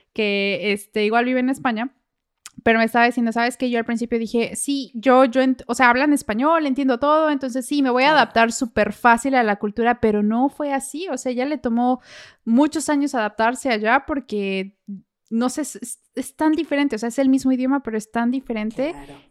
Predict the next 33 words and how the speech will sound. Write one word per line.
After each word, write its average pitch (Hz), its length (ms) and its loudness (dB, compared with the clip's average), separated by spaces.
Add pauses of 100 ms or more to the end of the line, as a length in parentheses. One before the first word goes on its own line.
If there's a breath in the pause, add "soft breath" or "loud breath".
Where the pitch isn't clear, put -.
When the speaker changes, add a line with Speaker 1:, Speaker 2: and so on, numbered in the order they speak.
(120)
Speaker 1:
que 226 360 2
llega 285 240 2
un 330 240 2
punto 285 480 0
en 311 100 0
el 226 180 -4
que 220 260 -2
a - 120 -4
veces 262 240 -2
hasta 269 300 -2
la 220 120 -2
gente 247 400 -2
piensas 269 520 -4
que 220 100 -10
tal 240 180 -2
vez 311 120 -4
sea 339 140 0
grosera 349 360 -2
contigo, 349 400 -4 (720 soft breath)
pero 302 220 2
solo 285 220 0
es 294 100 -6
una 294 180 0
diferencia 254 420 -4
de 240 120 -6
cultura, 269 500 -4
¿no? 208 280 -4
Y 277 60 -4
de 196 140 -4
varios 226 280 -2
Speaker 2:
Exacto. - 160 -4
Speaker 1:
choques 277 180 -6
culturales. 214 760 -6